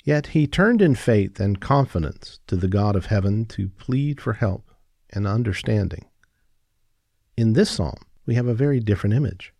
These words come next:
In verse six, we see David at the end of the day lying on his bed. What is he thinking about?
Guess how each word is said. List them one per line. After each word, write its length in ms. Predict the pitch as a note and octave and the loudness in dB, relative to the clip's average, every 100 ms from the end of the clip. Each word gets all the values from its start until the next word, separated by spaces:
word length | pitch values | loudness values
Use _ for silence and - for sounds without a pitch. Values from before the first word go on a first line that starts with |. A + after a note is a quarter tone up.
| _ _ _ | _ _ _
In 120 | - A2 | -4 2
verse 240 | A2+ A2+ | 2 4
six, 300 | - B2 - | 2 2 2
we 100 | A#2+ | 0
see 180 | - A2+ | 2 0
David 440 | G#2 C3 D#3 D3 - | 4 4 4 0 -2
at 140 | G#2+ | -4
the 100 | G#2+ A#2+ | -4 0
end 360 | C3 E3+ E3 | 2 2 0
of 120 | D3 | -2
the 60 | B2 | -4
day 500 | G#2 F2 D#2 D2+ F2 _ _ _ _ _ - | -2 -2 0 -4 -8 _ _ _ _ _ -4
lying 400 | G2+ G#2+ A2 G#2 | 0 2 2 2
on 120 | G2 | 0
his 140 | F2 | -2
bed. 360 | - - - - _ _ _ _ | -6 -12 -12 -18 _ _ _ _
What 160 | F#3 | -2
is 80 | A#3 | -2
he 100 | A3 | -2
thinking 340 | F#3+ F#3 - F#2+ | 0 -2 0 -2
about? 280 | D2+ - | -2 -6